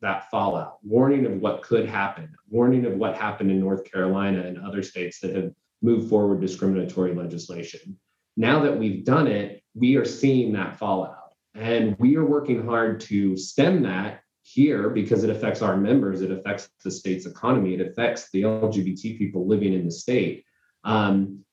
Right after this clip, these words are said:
and we're doing all that we can to stop that fallout from happening, but it is out there. There are conventions that are very concerned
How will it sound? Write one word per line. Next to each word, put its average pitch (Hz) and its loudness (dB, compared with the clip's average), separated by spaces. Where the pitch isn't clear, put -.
and 117 0
we're 123 2
doing 127 4
all 143 2
that 147 0
we 120 -2
can 135 2
to 101 -8
stop 156 -2
that 101 -2
fallout 104 -4
from 98 -6
happening, 123 2
but 113 2
it 147 4
is 143 0
out 120 -2
there. 87 -10
There 104 -2
are 101 -2
conventions 127 0
that 107 0
are 95 2
very 113 2
concerned 117 0